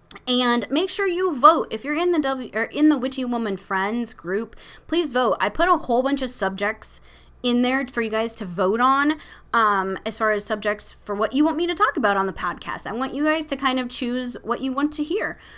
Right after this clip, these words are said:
So go, um, to our group and vote. Make sure you find that and vote on what you want to hear.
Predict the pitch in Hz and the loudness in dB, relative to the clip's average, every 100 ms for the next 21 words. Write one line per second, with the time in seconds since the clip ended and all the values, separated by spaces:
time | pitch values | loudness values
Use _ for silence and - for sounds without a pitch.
0 | - - 269 262 233 - 226 202 262 381 | -18 0 4 4 4 -6 -6 6 8 8
1 | 403 - - 277 277 277 - 320 311 311 | 6 4 2 2 2 -2 -2 4 4 4
2 | 302 339 - 226 220 190 294 311 - - | 2 -2 -4 -12 -8 4 4 4 -2 -8
3 | 226 233 - 277 262 254 247 240 247 285 | -6 -4 -4 -2 -2 -4 -2 0 2 2
4 | 294 - 226 240 - 220 220 220 220 247 | 2 0 -2 -4 -2 -2 -2 -2 -2 0
5 | 339 214 - - 208 190 - 285 - | 2 0 -4 -8 -8 -8 -4 -4 -6